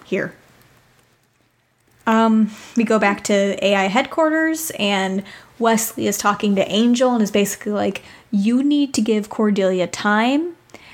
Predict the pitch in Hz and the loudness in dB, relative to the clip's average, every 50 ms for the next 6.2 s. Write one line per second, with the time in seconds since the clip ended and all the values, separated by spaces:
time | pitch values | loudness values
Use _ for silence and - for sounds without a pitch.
0 | - - _ _ - 214 214 214 202 - - - 226 214 - 220 220 226 254 302 | -20 -20 _ _ -4 -2 0 0 0 -2 -2 -2 -2 -2 0 0 -2 0 -2 -2
1 | 302 302 294 - - 262 254 254 - - 262 254 247 233 220 226 233 233 220 202 | -2 -2 -4 -2 -2 -2 -2 -2 -2 -2 0 0 2 2 2 2 2 2 2 2
2 | 180 165 165 170 175 180 185 - - 190 196 196 202 208 214 240 247 247 - 269 | 2 2 2 0 0 0 0 -2 -2 -2 0 0 2 2 2 0 -2 -2 -2 -2
3 | 269 269 269 277 269 254 262 - - - - 381 370 330 240 175 170 185 208 220 | -4 -2 -2 -2 -2 -2 -4 -6 -4 -4 -2 0 0 0 0 0 0 0 0 0
4 | 240 247 254 254 - - _ - 381 330 269 262 - 330 320 294 269 285 269 262 | 0 0 -2 -2 -6 -8 _ -2 0 0 0 0 0 0 0 2 0 0 0 0
5 | 254 226 233 - - - - _ _ _ _ _ _ _ - - - - - 208 | 2 2 0 0 -2 -8 -14 _ _ _ _ _ _ _ -12 -8 -4 -2 -2 -2
6 | - - 175 | -4 -6 -12